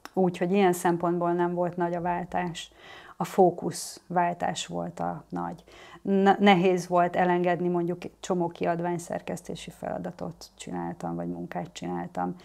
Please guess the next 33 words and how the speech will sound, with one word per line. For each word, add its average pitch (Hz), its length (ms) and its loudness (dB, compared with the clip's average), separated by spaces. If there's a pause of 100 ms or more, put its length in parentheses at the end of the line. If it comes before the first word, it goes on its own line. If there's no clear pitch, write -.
(120)
Nagyon 185 320 4
nehéz 175 360 2
volt 170 220 -4
azokra 180 360 -4
a 170 60 -4
munkákra 208 840 -2 (120)
azt - 340 2
mondani, 180 360 2
hogy 175 240 0
most 170 260 -4
már 175 140 0
nem 175 280 0
csinálom, 175 680 -6
mert 175 200 -2
hogy 190 120 0
elveszi 170 440 -2
az 180 100 -4
időmet. 175 640 -4 (400)
És - 320 -4 (140)
hát 170 220 -6
ebben 175 320 2
is 165 100 -2
csak - 200 -6
a 170 40 -8
férjemnek 175 560 -4
tudom 180 280 -2
megköszönni, 175 580 -4
hogy 175 180 -2
ő 175 220 -6
olyan 190 280 2
szinten 180 440 -2
támogatott, 175 880 -4
hogy 175 340 -2